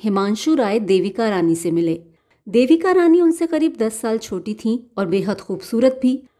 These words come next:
तब तक हिमांशु राय अपनी फिल्मों की वजह से इंग्लैंड और जर्मनी में काफ़ी मशहूर हो चुके थे और देविका रानी के लिए उनका व्यक्तित्व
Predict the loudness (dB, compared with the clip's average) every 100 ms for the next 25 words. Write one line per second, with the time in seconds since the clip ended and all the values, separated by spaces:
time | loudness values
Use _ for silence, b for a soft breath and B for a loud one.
0 | b -10 -8 -4 -4 2 4 4 0 2
1 | 2 2 0 0 0 2 0 0 0 -2
2 | -2 -2 -4 -4 -2 0 0 -2 -2 0
3 | 2 2 0 -2 -4 0 2 2 2 -2
4 | -4 -6 -2 -2 -2 -4 -4 -4 -6 -8
5 | -8 -8 -8 -12 _ -14 -6 0 0 2
6 | 2 2 2 2 0 0 0 0 -2 -2
7 | -2 -4 -6 -12 -4 -4